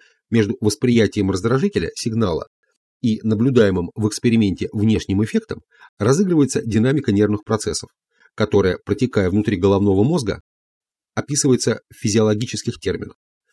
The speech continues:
возбуждение, иррадиация, концентрация, торможение и другие нервные процессы. Согласно же Л С Выгодскому, между стимулом и реакцией действуют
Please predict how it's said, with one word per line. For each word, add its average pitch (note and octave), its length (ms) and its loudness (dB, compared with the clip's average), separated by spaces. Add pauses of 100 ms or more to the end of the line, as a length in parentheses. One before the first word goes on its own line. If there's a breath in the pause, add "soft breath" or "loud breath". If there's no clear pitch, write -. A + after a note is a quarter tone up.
(260)
возбуждение, G2+ 880 0 (600)
иррадиация, G2+ 840 0 (200)
концентрация, B2 640 0
торможение G#2+ 520 0
и - 240 -6
другие B2 360 0
нервные G2 320 0
процессы. - 520 -12 (1300)
Согласно G2+ 500 2
же F#2 220 -2
Л G2 200 -2
С - 260 -8
Выгодскому, A#2 560 -4 (460)
между G#2 440 2
стимулом G2 540 0
и A2 200 0
реакцией G#2+ 480 -2
действуют D3+ 380 0